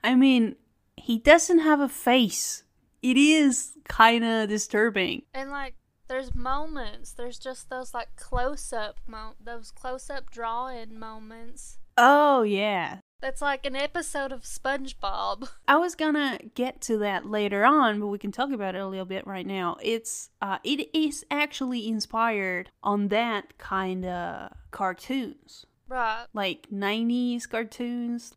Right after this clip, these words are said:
Speaker 1: Ren and Stimpy. It has that vibe.
Speaker 2: It does. I liked it.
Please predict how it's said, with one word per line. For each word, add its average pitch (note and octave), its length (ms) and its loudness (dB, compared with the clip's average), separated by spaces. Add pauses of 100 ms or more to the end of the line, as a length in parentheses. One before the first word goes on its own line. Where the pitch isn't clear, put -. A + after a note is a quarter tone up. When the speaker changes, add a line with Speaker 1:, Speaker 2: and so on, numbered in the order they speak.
(100)
Speaker 1:
Ren G#3 240 -4
and F#3+ 120 -6
Stimpy. A#3 880 -6
It C#4+ 140 -2
has D#4+ 260 -2
that A3+ 220 -2
vibe. F3+ 360 -6 (200)
Speaker 2:
It G#3+ 260 -8 (100)
does. A3 480 -6 (180)
I D#4 120 4
liked A3+ 500 0
it. A3 300 -12